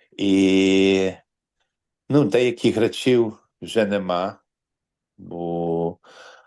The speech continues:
померли, всякі причини були.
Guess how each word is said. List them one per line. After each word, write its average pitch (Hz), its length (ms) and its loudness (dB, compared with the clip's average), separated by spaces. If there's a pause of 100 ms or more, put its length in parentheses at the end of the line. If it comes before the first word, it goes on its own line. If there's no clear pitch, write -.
(160)
померли, 104 460 0
всякі 95 800 -2
причини 98 640 -2
були. 92 440 0